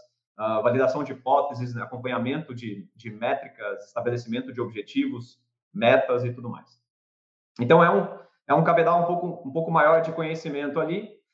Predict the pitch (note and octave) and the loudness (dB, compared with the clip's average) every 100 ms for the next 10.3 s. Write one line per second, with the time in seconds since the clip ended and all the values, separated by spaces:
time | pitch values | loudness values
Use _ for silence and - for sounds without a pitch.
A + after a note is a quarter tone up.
0 | - C#3+ E3 E3 F3 F3 F3+ G3 E3+ E3+ | -8 0 2 2 2 -2 -2 -4 -4 -2
1 | E3 E3+ C#3 D3+ F3+ F3 E3+ - E3+ E3+ | -2 -2 2 4 4 2 -2 -2 0 0
2 | E3+ - - D3 C#3+ E3 D#3+ D3+ - _ | -2 -8 -10 -12 -10 -10 -10 -10 -18 _
3 | A#2+ B2 A#2+ - C3+ B2 - _ _ _ | -10 -10 -10 -12 -8 -8 -10 _ _ _
4 | _ B2 C#3+ E3 D#3 C#3+ D3 D3 C3+ B2 | _ 2 4 6 4 4 4 2 0 0
5 | D3+ D#3+ - _ _ C3+ D#3+ E3+ - G#3+ | -2 -4 -14 _ _ 0 4 4 0 -8
6 | A#3 C4+ C4+ - _ _ _ - C3 B2+ | -6 -6 -6 -8 _ _ _ -6 -4 -4
7 | G#2 F2+ A2 A#2+ A2+ G#2+ A#2+ - F#3 E3 | -6 -10 -8 -6 -6 -4 -6 -4 -4 -4
8 | D3+ B2 C#3+ C#3 C#3 C3+ A#2 - C3+ G#3 | -4 0 2 2 2 2 2 0 -4 -4
9 | - _ _ _ _ _ _ _ _ C#3 | -10 _ _ _ _ _ _ _ _ 4
10 | F#3+ - | 4 0